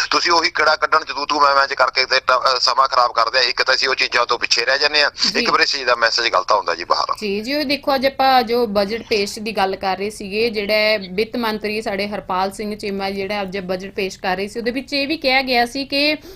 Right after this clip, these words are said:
Speaker 2: ਹੁਣ ਤੱਕ ਜਿਹੜੇ ਨੇ ਅਸੀਂ ਪੰਜਾਬ ਦੀ ਨੌਜਵਾਨ ਪੀੜ੍ਹੀ ਨੂੰ ਚਾਲੀ ਹਜ਼ਾਰ ਚਾਰ ਸੌ ਸੈਂਤੀ ਨੌਕਰੀਆਂ ਦੇ ਚੁੱਕੇ ਆ।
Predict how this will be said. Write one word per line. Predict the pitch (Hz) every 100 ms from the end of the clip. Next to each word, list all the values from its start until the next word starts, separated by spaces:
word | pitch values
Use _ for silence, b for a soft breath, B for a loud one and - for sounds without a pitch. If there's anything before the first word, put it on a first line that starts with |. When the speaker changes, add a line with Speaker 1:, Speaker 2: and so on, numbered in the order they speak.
| B -
Speaker 2:
ਹੁਣ | 277 320
ਤੱਕ | 320 302 311
ਜਿਹੜੇ | 262 277 277
ਨੇ | 285 277
ਅਸੀਂ | 285 277
ਪੰਜਾਬ | 277 247 233 220 214 240 247
ਦੀ | 269
ਨੌਜਵਾਨ | 269 233 214 214 226 233
ਪੀੜ੍ਹੀ | 240 226 233
ਨੂੰ | 247 240 240
ਚਾਲੀ | 254 226 240 262
ਹਜ਼ਾਰ | 254 240 214 208
ਚਾਰ | 214 208 202
ਸੌ | - 214
ਸੈਂਤੀ | - 202 185 202
ਨੌਕਰੀਆਂ | 196 180 190 190 196
ਦੇ | 185 196
ਚੁੱਕੇ | 202 165 -
ਆ। | 151